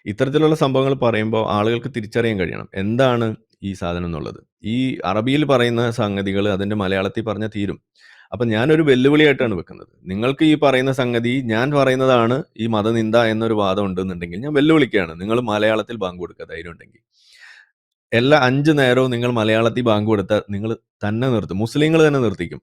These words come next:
എന്നാണ് ഞാൻ പറയാ. ഇത് മുസ്ലിങ്ങൾക്ക് പോലും മനസ്സിലാവാത്തൊരു സാധനം ആയതുകൊണ്ടാണ് സത്യത്തിൽ ഇത് ഇന്നിവിടെ തുടരുന്നത്.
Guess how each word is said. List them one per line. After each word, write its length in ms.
എന്നാണ് 260
ഞാൻ 200
പറയാ. 280
ഇത് 140
മുസ്ലിങ്ങൾക്ക് 520
പോലും 260
മനസ്സിലാവാത്തൊരു 600
സാധനം 260
ആയതുകൊണ്ടാണ് 480
സത്യത്തിൽ 420
ഇത് 140
ഇന്നിവിടെ 320
തുടരുന്നത്. 500